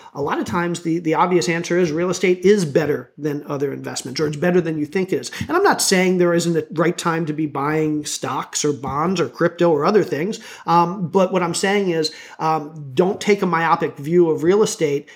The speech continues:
and, and not really understand all the benefits it's providing, because a lot of times it, it's performing even better than you think it is because you're not looking at each of these factors.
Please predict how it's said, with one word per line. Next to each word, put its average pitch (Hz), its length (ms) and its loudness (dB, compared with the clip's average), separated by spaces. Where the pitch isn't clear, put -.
and, 156 460 -2
and 147 380 -8
not 160 320 0
really 175 420 4
understand 156 580 -2
all 147 200 -4
the 151 60 -4
benefits 143 440 -4
it's 135 160 -6
providing, 151 500 0
because 135 200 -8
a 143 40 -6
lot 143 220 -2
of 147 60 -2
times 139 340 -4
it, 127 160 -6
it's 143 180 -6
performing 160 480 0
even 143 240 -2
better 147 220 0
than 143 160 -2
you 135 100 -6
think 196 360 0
it 147 80 2
is 131 180 -6
because 135 260 -10
you're 143 80 -10
not 139 220 -14
looking 147 340 -12
at 131 60 -14
each 139 220 -12
of 127 80 -14
these 127 140 -14
factors. - 520 -18